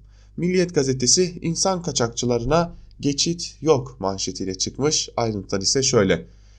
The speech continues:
Göçmen kaçakçılığı ve insan ticaretiyle daha iyi mücadele edilebilmesi için bu suçlar katalog suç kapsamına alınıyor. Türkiye insan kaçakçılığıyla mücadelede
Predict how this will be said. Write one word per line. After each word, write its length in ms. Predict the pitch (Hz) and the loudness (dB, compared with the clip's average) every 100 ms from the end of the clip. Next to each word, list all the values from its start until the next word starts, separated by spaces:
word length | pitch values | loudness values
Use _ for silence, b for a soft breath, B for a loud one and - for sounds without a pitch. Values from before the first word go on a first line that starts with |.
| b | b
Göçmen 360 | 123 123 151 147 | 0 2 0 -2
kaçakçılığı 560 | 135 127 117 131 156 | -2 0 0 0 0
ve 80 | 151 | 2
insan 340 | 120 120 143 139 | 2 2 2 0
ticaretiyle 760 | 117 117 113 113 135 139 156 B B - | 0 2 2 0 2 2 0 B B -2
daha 220 | 127 175 | 0 4
iyi 120 | 208 123 | 4 4
mücadele 520 | 110 117 117 117 120 | 2 2 2 2 0
edilebilmesi 640 | 113 120 117 113 113 - | 0 0 0 -2 -2 0
için 340 | 135 139 156 B B - | 0 2 0 B B -6
bu 60 | |
suçlar 500 | 175 123 - 131 147 | -4 0 2 2 0
katalog 420 | - 113 127 143 135 | -2 -2 0 0 0
suç 220 | 139 - | -4 0
kapsamına 460 | 110 - 110 110 | 0 2 0 0
alınıyor. 500 | 104 - 98 90 85 87 b b b - | -2 -4 -4 -4 -4 -8 b b b -4
Türkiye 420 | 139 135 143 147 | -4 0 0 0
insan 380 | 131 127 147 143 | -2 -2 -2 -2
kaçakçılığıyla 720 | 131 131 127 131 135 135 135 | -2 -2 0 -2 0 -2 -4
mücadelede 720 | 127 120 113 117 113 143 | 0 2 2 2 2 0